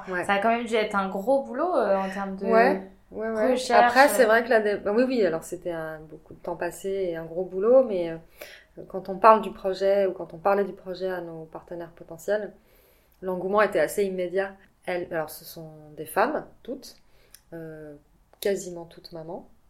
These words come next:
Speaker 1: euh, et qui, euh, étaient très sensibles au sujet. Alors certaines sont clairement formées, euh, aux enjeux de la maternité et de la
Speaker 2: Mm.
Speaker 1: périnatalité, parce qu'on a des doulas, on a des accompagnantes périnatales et tout.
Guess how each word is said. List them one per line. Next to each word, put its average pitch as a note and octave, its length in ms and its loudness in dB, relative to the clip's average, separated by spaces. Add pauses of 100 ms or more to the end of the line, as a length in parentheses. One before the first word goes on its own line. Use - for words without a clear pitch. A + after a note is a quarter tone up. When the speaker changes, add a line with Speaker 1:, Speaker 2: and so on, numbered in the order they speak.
(540)
Speaker 1:
euh, D3+ 680 -18 (120)
et E3 80 -16
qui, F3+ 420 -8
euh, D3+ 220 -6
étaient - 200 -10
très - 180 -10
sensibles F3+ 420 -8
au E3+ 40 -6
sujet. A3+ 360 -6 (120)
Alors D3 200 -4
certaines F3+ 360 -4
sont F3 240 -12 (240)
clairement F#3 360 2
formées, F3 480 -2
euh, D3+ 80 -8 (220)
aux E3+ 160 -8
enjeux E3+ 360 -8
de D3+ 160 -10
la C#3+ 420 -14
maternité D#3+ 520 -6
et F3 60 2
de - 60 -4
la D3 180 -6
Speaker 2:
Mm. - 120 -14
Speaker 1:
périnatalité, E3 680 -6
parce F#3 140 -14
qu'on D3+ 120 -18
a C#3+ 60 -14
des D3+ 120 -14
doulas, D#3 520 -4
on - 20 -12
a C#3 40 -14
des C#3+ 180 -14
accompagnantes D3+ 420 -18
périnatales D3 560 -12
et - 100 -16
tout. C#3 140 -12